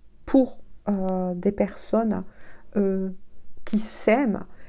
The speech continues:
mais qui rencontrent, euh, voilà, euh, des petites difficultés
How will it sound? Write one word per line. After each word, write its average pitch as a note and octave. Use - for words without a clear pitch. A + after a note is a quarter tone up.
mais F#3+
qui G#3
rencontrent, F#3
euh, F3+
voilà, F3+
euh, E3+
des F#3
petites -
difficultés A3